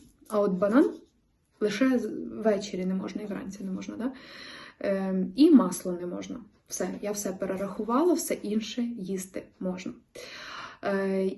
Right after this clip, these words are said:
і, е, часто теж поступають запитання: якщо я веган або вегетаріанець, чи мені можна?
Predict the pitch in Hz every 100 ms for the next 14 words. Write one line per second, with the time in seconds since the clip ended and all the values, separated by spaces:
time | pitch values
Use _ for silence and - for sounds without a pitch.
0 | - 226 254 302 285 - 202 196 190 185
1 | - - 214 220 - 196 202 - 233 220
2 | 185 185 - 196 214 202 196 190 180 185
3 | 208 240 302 392 254 196 - - 202 185
4 | 180 226 240 233 202 185 185 185 - -
5 | 180 190 269 269 - - 185 185 185 190
6 | 247 285 320